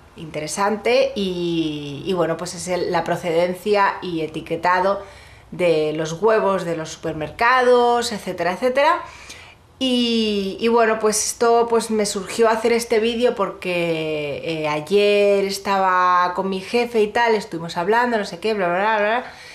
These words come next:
Y, y bueno, pues no sé, no sé, realmente no sé de qué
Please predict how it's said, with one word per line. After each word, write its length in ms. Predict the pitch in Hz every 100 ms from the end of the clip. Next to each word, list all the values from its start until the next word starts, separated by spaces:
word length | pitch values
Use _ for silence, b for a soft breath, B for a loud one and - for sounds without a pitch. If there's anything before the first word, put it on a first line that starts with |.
| B B B
Y, 760 | - 247 233 220 214 202 190 175
y 80 | 233
bueno, 240 | 214 180
pues 100 | 196
no 160 | 202 208
sé, 640 | - 240 226 220 208 - _ _ _ _ _ _ _ _ _ _ _ _ -
no 200 | 202 208
sé, 160 | 294
realmente 500 | 233 196 170 202 240
no 80 | 285
sé 140 | 170
de 120 | 156 156
qué 680 | 160 151 147 127 - -